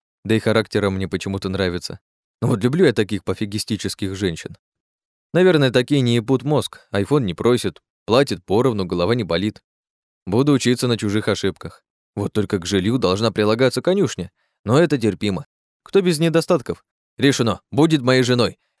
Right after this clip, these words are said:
и будут у нас дети-кентаврки. Так что надо следить за своим языком. «Хочешь узнать, как кентавры подмываются?» Догадалась Аша по моему страдальческому виду и косым взглядам на её животную часть.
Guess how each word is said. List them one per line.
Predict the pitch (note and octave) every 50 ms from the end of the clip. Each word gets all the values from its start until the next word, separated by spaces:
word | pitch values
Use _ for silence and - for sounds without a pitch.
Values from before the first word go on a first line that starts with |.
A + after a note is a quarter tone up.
| _
и | - G2
будут | F#2 G#2 C#3 D3+ C#3 D3 -
у | D3+
нас | D3 D3 C#3 B2+
дети-кентаврки. | G#2 C3 C3+ A#2+ C3 B2 - C3+ B2+ A2+ - C3 A#2 G2+ F#2 - - E2+ E2+ _ _ _ _ _ _ _
Так | - - G#2 G#2
что | - - A#2
надо | A2+ A#2 A#2+ A#2+
следить | - - G#2+ G#2 G#2+ B2 A#2+
за | A2 G2+
своим | - A2 G#2 G#2
языком. | G2 G2 F#2 G2 F2+ - D#2+ D#2+ F#2+ - _ _ _ _ _ _ _ _ _ _ _ _ _ _ _ _ _
«Хочешь | - E3 D#3+ - D#3 C#3+ -
узнать, | D3+ C3+ C#3+ C#3 B2
как | - C#3 B2
кентавры | - C#3 C3 A#2+ C3+ B2 B2 B2
подмываются?» | - - B2 A2+ A2+ A2+ G#2+ A2+ C3 D#3 E3 - - - A#2+ - _ _ _ _ _ _ _ _ _ _ _ _ -
Догадалась | G2 A2 F#2+ G2+ F#2 F2 G2+ A2+ C#3 C#3+ - -
Аша | F#2+ F#2 F2+ - G2 - _
по | - A2+
моему | G#2+ G2+ G2 F#2+ G2 G#2+
страдальческому | G#2+ - - G#2+ G#2 G2 G2+ F2+ - G2 F2+ - - G2+ F#2+
виду | F2+ G2+ A#2+ A#2+ A2 F2+ - _ _ _ _
и | - D#3+
косым | D3 C3+ A#2 - A#2+ A#2
взглядам | G#2+ F#2+ E2+ A2+ G#2+ A2+ A#2+ A2+ A2+ A2
на | G#2+
её | G2+ F#2+ G2 G#2 G2+
животную | G2 G2 G2 G2 - - F#2+ F#2+
часть. | - - E2+ D#2 - - -